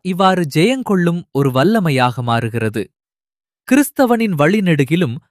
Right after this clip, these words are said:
சாத்தான் வைக்கும் தடைகளை நம் விசுவாசமுள்ள வேண்டுதல் ஒழித்துவிடும். ஏனெனில், அப்படி ஜெபிக்கிற கிறிஸ்தவனுக்கு உதவி செய்வதற்கு பரலோக வல்லமைகள்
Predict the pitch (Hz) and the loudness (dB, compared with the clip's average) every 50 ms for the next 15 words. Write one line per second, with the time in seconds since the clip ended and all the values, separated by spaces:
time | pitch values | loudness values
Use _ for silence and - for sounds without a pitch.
0 | _ _ _ - - 185 190 240 262 - - 277 262 240 220 220 214 - - 220 | _ _ _ -4 0 2 2 2 0 0 -2 -2 -2 0 -2 -2 -4 -2 -4 -6
1 | 190 175 - 165 160 180 208 190 190 180 180 175 185 175 - _ - 135 131 131 | -6 -2 0 0 2 2 2 2 2 2 2 2 0 -2 -6 _ -4 -4 -2 -2
2 | 131 143 147 - - 254 247 247 240 226 - 226 208 202 196 185 175 143 147 151 | -2 -4 -2 -2 0 2 2 2 2 0 -2 -6 -4 -2 -2 0 0 0 0 0
3 | 156 151 147 139 135 139 139 135 131 - _ 135 143 156 165 165 - - 127 110 | 0 0 -2 -2 0 -2 -2 -2 -4 -6 _ 0 2 2 2 2 0 -4 -6 -4
4 | 117 107 113 107 - - _ _ _ _ _ _ _ _ _ _ 127 135 143 135 | -4 -4 -4 -6 -8 -10 _ _ _ _ _ _ _ _ _ _ 0 2 2 2
5 | 123 117 120 165 165 120 135 202 - _ _ _ _ _ _ - 185 202 - - | 0 0 0 0 0 0 -2 -6 -12 _ _ _ _ _ _ -2 -2 0 2 0
6 | 269 247 233 170 151 190 220 285 294 - - 285 254 - - 220 240 - - - | 0 0 0 0 2 2 2 2 0 0 0 -2 -2 0 0 -2 -2 -2 -2 -2
7 | 226 202 214 208 202 - - 214 214 214 214 - - 143 160 165 240 254 247 208 | 0 0 0 -2 -2 -2 -2 -2 0 0 -2 -2 -2 0 0 2 2 0 0 -2
8 | - - 143 127 127 120 123 117 127 - - 220 156 117 156 - _ _ _ _ | -4 -4 -4 -4 -2 -2 -2 -2 -4 -4 -2 -2 -2 -2 -2 -6 _ _ _ _
9 | _ - 190 202 240 277 277 277 269 247 220 185 139 147 160 196 214 208 190 175 | _ 0 0 2 2 2 4 2 2 2 0 0 0 2 2 2 0 0 0 0
10 | 160 160 160 156 | 0 0 0 0